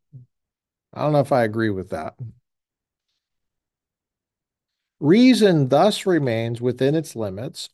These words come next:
only when it accepts its purpose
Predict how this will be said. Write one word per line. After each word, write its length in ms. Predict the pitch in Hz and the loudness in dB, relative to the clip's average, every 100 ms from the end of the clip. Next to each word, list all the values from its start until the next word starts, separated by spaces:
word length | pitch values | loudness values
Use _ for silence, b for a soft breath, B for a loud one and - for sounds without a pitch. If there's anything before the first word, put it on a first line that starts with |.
| - | -2
only 420 | 147 190 208 202 | 2 4 4 4
when 240 | 165 143 | 4 2
it 120 | 131 117 | 2 0
accepts 960 | 113 - - 156 131 - - - - _ _ _ _ _ _ _ _ _ _ _ _ _ _ _ _ _ _ _ _ _ - | -4 -6 0 0 0 -4 -12 -12 -14 _ _ _ _ _ _ _ _ _ _ _ _ _ _ _ _ _ _ _ _ _ -8
its 220 | 127 - | -6 -8
purpose 960 | - - 175 180 78 101 - - - | -6 0 0 0 -8 -8 -10 -10 -14